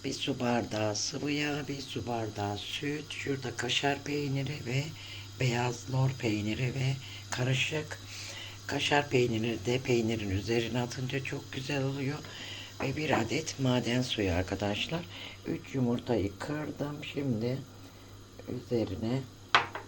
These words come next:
bir bardak sıvı yağ, bir bardak süt, e, ve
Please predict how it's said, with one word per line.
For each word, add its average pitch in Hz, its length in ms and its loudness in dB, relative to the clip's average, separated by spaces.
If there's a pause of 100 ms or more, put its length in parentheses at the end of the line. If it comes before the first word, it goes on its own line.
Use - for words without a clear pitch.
(1080)
bir 135 260 -6
bardak 107 480 -2
sıvı 135 420 -4
yağ, 135 320 -2 (1200)
bir 110 200 -4 (100)
bardak 92 520 -2
süt, 151 720 -2 (1700)
e, 92 80 -4 (300)
ve 139 260 0